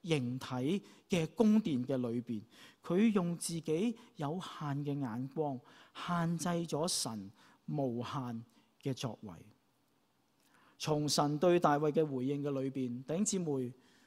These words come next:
我哋學到啲乜嘢嘢呢？我諗我哋都可以去學習，唔好用人有限去理解神嘅作為。當我哋今日話要讓自己成為神寓居之所嘅時候，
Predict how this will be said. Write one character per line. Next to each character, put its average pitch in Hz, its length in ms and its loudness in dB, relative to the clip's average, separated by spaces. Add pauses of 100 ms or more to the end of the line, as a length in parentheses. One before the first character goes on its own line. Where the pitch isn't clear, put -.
(160)
我 226 120 2
哋 240 120 6
學 147 240 -4
到 127 100 -2
啲 175 200 0
乜 175 120 -2
嘢 - 0 -
嘢 113 340 -4
呢？ 120 160 -14 (1800)
我 175 140 6
諗 220 100 8
我 185 120 8
哋 156 120 8
都 180 120 4
可 165 140 6
以 160 40 4
去 151 180 6
學 131 180 -2
習， 120 260 -6 (720)
唔 139 140 -4
好 156 180 2
用 147 240 4
人 117 500 -2
有 139 260 0
限 117 420 -6 (880)
去 151 100 6
理 143 200 4
解 143 440 -2 (320)
神 - 340 -4
嘅 117 100 -6
作 113 240 -10
為。 101 100 -16 (800)
當 285 140 6
我 240 80 10
哋 180 120 4
今 262 120 8
日 247 120 10
話 156 420 2
要 208 140 6
讓 185 200 4
自 170 280 -2
己 175 200 4
成 143 280 4
為 135 160 2
神 127 440 0
寓 165 280 -4
居 208 240 6
之 202 240 0
所 127 260 -2
嘅 135 100 -4
時 - 220 -10
候， - 180 -18